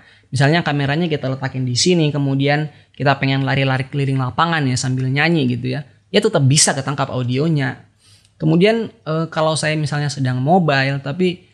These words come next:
kamera tetap ada di genggaman ya, dan saya butuh audio yang lebih bagus daripada internal mikrofon kamera itu sendiri,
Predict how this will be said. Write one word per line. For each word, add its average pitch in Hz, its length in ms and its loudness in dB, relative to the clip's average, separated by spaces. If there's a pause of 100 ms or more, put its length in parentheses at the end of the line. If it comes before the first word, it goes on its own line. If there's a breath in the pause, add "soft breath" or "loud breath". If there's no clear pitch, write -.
(120)
kamera 143 320 2
tetap 143 240 -6
ada 139 180 -4
di 139 140 -2
genggaman 139 580 0
ya, 123 240 -4 (140)
dan 135 480 -4
saya 151 160 2
butuh 151 320 2
audio 139 400 2
yang 139 160 0
lebih 131 240 0
bagus 139 400 0
daripada 139 560 0 (320 loud breath)
internal 160 400 2
mikrofon 147 420 -2
kamera 139 300 -2
itu 135 160 -4
sendiri, 131 560 0